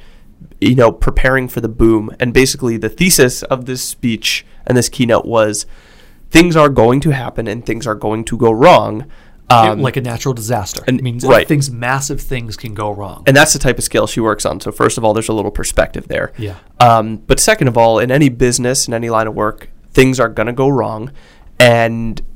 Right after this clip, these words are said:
Speaker 1: your job is to do as much as you can to mitigate the risk of those things happening in the first place,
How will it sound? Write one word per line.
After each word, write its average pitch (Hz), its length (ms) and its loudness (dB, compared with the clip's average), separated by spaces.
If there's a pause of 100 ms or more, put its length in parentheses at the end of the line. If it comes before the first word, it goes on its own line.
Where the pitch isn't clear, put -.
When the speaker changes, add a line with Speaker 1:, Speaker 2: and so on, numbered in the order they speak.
(140)
Speaker 1:
your 127 280 6
job 113 420 0 (100)
is 117 260 -2
to 113 500 -6 (500)
do 135 140 6
as 123 120 2
much 143 200 2
as 170 100 -4
you 165 60 -6
can 131 500 0 (320)
to - 100 -2
mitigate 127 640 2 (360)
the 120 120 2
risk 123 300 2
of 127 120 -6
those 113 200 -2
things 107 200 -8
happening 110 320 0
in 101 80 -8
the 110 60 -10
first - 300 2
place, 107 320 0